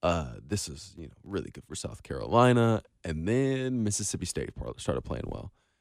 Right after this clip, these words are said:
Then Alabama started to be kind of the thorn in some people's sides and has been pretty decent in S E C play. Then L S U started playing. You know what I mean?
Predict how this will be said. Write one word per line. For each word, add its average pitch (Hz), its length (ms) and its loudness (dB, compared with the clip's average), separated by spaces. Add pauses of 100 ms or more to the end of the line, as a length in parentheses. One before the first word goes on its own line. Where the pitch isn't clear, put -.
(220)
Then 127 220 8
Alabama 104 460 6
started 85 260 -2
to 85 60 -6
be 78 420 -6 (520)
kind 98 200 2
of 92 60 2
the 87 80 0
thorn 85 420 -2
in 78 160 -4
some 82 180 -8
people's - 340 -10
sides 50 600 -14 (140)
and 73 680 -12 (400)
has 85 180 -2
been 73 440 -6 (140)
pretty 78 240 -4
decent 78 460 -10 (140)
in - 160 -12
S - 220 -12
E - 60 -18
C - 300 -20
play. - 300 -16 (640)
Then 120 600 6 (300)
L 98 160 6
S 90 180 0
U 73 80 -8
started - 260 -6
playing. - 260 -6
You 107 80 4
know 101 60 8
what 101 60 8
I 98 40 6
mean? 95 260 4